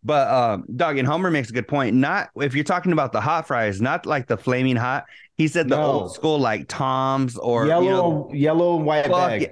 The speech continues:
Speaker 1: yeah. Hell yeah, there you go. That's, that shit fucking slaps, Doug.
Speaker 2: Mm-hmm. Dollar ninety-nine.
Speaker 1: Yeah.
Speaker 2: They should have had the dollar ninety-nine in the corner.
Speaker 1: Mm-hmm.
Speaker 2: It's probably, like, two twenty-nine now, but
Speaker 1: <laughs> But Doug, it still says a dollar ninety-nine, huh? You ring that
Speaker 2: I think
Speaker 1: shit up
Speaker 2: so.
Speaker 1: and it's, like, four bucks. You're like, "Well,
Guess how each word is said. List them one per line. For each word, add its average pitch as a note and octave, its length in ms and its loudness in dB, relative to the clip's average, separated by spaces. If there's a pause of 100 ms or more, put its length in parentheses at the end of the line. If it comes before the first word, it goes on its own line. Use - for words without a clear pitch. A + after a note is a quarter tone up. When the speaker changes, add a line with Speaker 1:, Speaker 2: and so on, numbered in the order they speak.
(160)
Speaker 1:
yeah. - 60 -6
Hell F3 360 0
yeah, A2+ 220 0
there C3+ 160 0
you B2+ 180 0
go. G2+ 200 0
That's, A#2+ 280 -4
that C3+ 220 -4
shit A2+ 200 -4
fucking F#2 320 -4
slaps, G2+ 580 -4
Doug. F#2 300 0
Speaker 2:
Mm-hmm. C3 180 -4 (480)
Dollar E3+ 280 2
ninety-nine. F#3 140 2
Speaker 1:
Yeah. F3 40 2 (120)
Speaker 2:
They F3 60 -4
should G3+ 160 2
have F3+ 100 -2
had F3+ 100 2
the D3 100 2
dollar E3+ 300 2
ninety-nine D#3+ 420 0
in C3+ 100 -2
the C3 60 0
corner. B2 540 -2 (360)
Speaker 1:
Mm-hmm. E3 440 2 (160)
Speaker 2:
It's - 80 -20
probably, E3 220 2
like, C3+ 120 0
two D#3+ 140 0
twenty-nine C3 500 0
now, A#2 260 0
but F#2+ 280 0 (300)
Speaker 1:
<laughs> - 280 -2
But D3 240 2
Doug, F3 320 2
it F3 220 -2
still F#3+ 360 0
says F3+ 280 0
a C#3 40 0
dollar C#3 300 2
ninety-nine, B2+ 480 0
huh? A#2 200 -2 (180)
You C#3+ 160 2
ring E3 200 2
that D#3+ 120 0
Speaker 2:
I - 20 0
think C3+ 140 0
Speaker 1:
shit D#3 80 2
up E3+ 260 0
Speaker 2:
so. D3 60 0
Speaker 1:
and C#3+ 100 0
it's, C#3+ 140 -4
like, C3 160 0
four D3+ 240 0
bucks. B2 320 -2
You're A#2+ 60 -6
like, A2 200 -2
"Well, E3+ 400 0